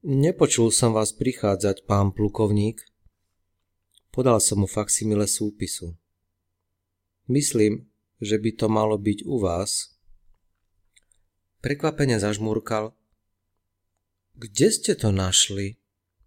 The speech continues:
"V trezore plukovníka Sandhera." "Ach áno, bol na to veľmi hrdý." Podržal faksimile na dĺžku ramena a obdivne naň hľadel.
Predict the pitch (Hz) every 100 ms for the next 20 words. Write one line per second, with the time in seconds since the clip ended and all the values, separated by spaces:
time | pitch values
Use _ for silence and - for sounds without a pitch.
0 | _ _ _ - - - - 120 120 143
1 | 156 - 117 - 123 123 120 123 123 -
2 | - 127 139 113 92 85 85 - _ _
3 | _ _ _ _ _ _ _ - - -
4 | _ - 147 - - 110 117 120 104 95
5 | - - - _ - - 127 110 139 160
6 | 143 - 107 123 131 107 110 117 95 90
7 | - _ _ _ _ _ _ _ _ _
8 | - 143 131 117 98 - 120 - 123 123
9 | 120 107 98 104 117 - 98 92 95 98
10 | 104 110 _ _ _ _ _ _ _ _
11 | _ _ - 95 - 120 156 160 147 143
12 | 135 143 _ 113 113 107 104 95 85 85